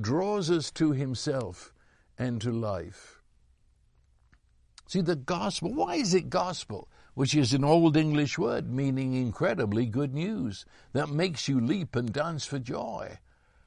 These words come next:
So the focus of that infinite good news is the love of God that establishes relationship with us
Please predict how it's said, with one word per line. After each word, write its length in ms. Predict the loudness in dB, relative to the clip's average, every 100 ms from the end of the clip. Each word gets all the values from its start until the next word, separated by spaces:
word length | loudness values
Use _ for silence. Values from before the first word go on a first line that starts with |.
| _ _ _ _ _ _
So 300 | 0 2 4
the 180 | 4 0
focus 720 | -2 0 2 2 4 4 4
of 200 | 2 2
that 280 | 0 0 -2 -12 -20 _ _ _ _
infinite 680 | 2 2 2 0 2 2 0
good 260 | 2 2 2
news 680 | 0 -2 0 0 0 -2 -10 -16 -20 -20 -20 -6
is 160 | -4 0
the 100 | 0
love 260 | 0 0 0
of 200 | -2 -2
God 640 | -2 -2 -2 -4 -8 -16 -20 -20 _ -10
that 580 | 0 4 4 2 -4 -12 -2
establishes 1500 | 0 4 4 4 2 0 -2 -2 0 0 -2 0 -2 -4 -8 -14 _ _ 4
relationship 1500 | 8 10 10 8 6 6 6 6 4 2 2 2 2 0 0
with 220 | -2 0
us 500 | -2 -6 -10 -12 -12